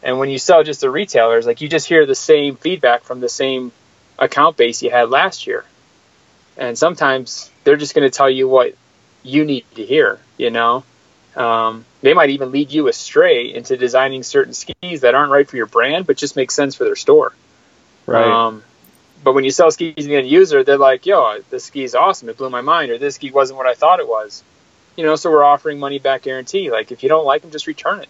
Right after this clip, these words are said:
Speaker 1: No big deal. I mean, that's the way it has to be. You know, we're asking you to take co-, to, to trust us that we make great skis and that these skis are right for you. But if they aren't, we have to back our word, and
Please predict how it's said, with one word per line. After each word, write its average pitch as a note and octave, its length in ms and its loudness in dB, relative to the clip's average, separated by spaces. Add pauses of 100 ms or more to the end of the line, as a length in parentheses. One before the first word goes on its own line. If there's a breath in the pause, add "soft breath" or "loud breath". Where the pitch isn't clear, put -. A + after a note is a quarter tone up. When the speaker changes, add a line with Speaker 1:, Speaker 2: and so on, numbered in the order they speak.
Speaker 1:
No C3 100 -14
big D3 160 -8
deal. D#3+ 260 0 (540)
I C3 80 -2
mean, C#3 120 2
that's D#3 200 0
the E3 60 2
way D#3 140 4
it B2+ 80 -6
has G3 240 0
to - 80 -6
be. - 200 -12 (600)
You B2+ 120 -2
know, B2 200 0
we're D3+ 120 4
asking D#3 340 -2
you D#3 160 -6
to C#3 80 -8
take D#3 360 -2
co-, C#3+ 260 -6 (120)
to, C3 180 -2 (320 soft breath)
to D3+ 80 -6
trust E3 380 0
us C#3+ 180 0
that C3 160 0
we C#3 80 -8
make C#3 200 -4
great C3 220 0
skis D#3 260 -12
and B2+ 80 -4
that A#2 80 -4
these C3 180 -8
skis C3 220 -6
are A#2+ 40 -4
right B2+ 180 0
for B2 100 -6
you. C#3+ 280 0
But C#3 140 2
if C#3+ 120 0
they A#2+ 140 4
aren't, D#3 280 2 (360)
we D#3 140 0
have G#3 120 2
to - 60 -16
back A2+ 300 -2
our G#2+ 100 -2
word, A#2+ 360 -2 (920)
and A#2+ 460 -6